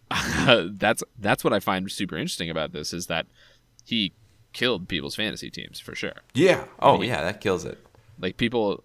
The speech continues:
Speaker 1: like, this is, in that, in that middle murky range of pitchers that we keep talking about all the time, this is a killer one.
Speaker 2: Yeah, 'cause three picks later, you could have had Alek Manoah.
Speaker 1: Yeah.
Speaker 2: You, or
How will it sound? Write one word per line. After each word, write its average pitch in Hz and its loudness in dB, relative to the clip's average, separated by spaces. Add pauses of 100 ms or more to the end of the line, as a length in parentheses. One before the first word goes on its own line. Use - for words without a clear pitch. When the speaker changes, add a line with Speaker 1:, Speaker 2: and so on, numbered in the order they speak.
(100)
Speaker 1:
like, 98 0
this 131 2
is, 107 -4 (380)
in 123 2
that, 107 0
in 113 -4
that 101 -2
middle 110 -2
murky 82 -6
range 120 0
of 120 -8
pitchers 107 -4
that 78 -4
we 76 -8
keep 98 -2
talking 127 -2
about 82 -6
all 82 -2
the 113 -6
time, 95 -4 (480)
this 92 -6
is 95 -4
a 95 -8
killer 101 0
one. 52 -10 (360)
Speaker 2:
Yeah, 101 -2
'cause 90 -10
three 110 -2
picks 107 0
later, 80 4
you 67 -4
could 73 -8
have 69 -6
had 50 -8
Alek 64 -2
Manoah. 58 -6 (420)
Speaker 1:
Yeah. 85 -6 (440)
Speaker 2:
You, 73 -8 (220)
or 69 -4